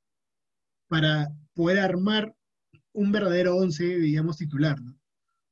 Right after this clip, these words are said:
No tiene, de-, y, de-, y eso se da cuenta porque Alianza no puede repetir un, un once titular hace, no sé qué, cinco partidos. O sea, no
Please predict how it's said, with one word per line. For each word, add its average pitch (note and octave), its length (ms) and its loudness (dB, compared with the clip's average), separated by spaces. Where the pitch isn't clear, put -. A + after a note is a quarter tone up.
No F#3 200 0
tiene, D3+ 260 0
de-, E3 160 0
y, E3+ 160 -2
de-, F3+ 260 -4
y F#3+ 100 0
eso A3 120 0
se G#3+ 120 -2
da A3 120 2
cuenta A3+ 360 -4
porque D#3+ 220 -6
Alianza G3 320 -2
no G#3 220 -2
puede A#3 180 -2
repetir F#3+ 460 -6
un, G3+ 200 -4
un F#3+ 140 0
once G#3+ 160 0
titular F3+ 420 -2
hace, F#3+ 500 -2
no C#3 100 -4
sé D#3+ 180 -2
qué, C3 260 -8
cinco E3+ 260 -4
partidos. C#3+ 540 -4
O C#3+ 40 -10
sea, C#3 120 -6
no B2 100 -14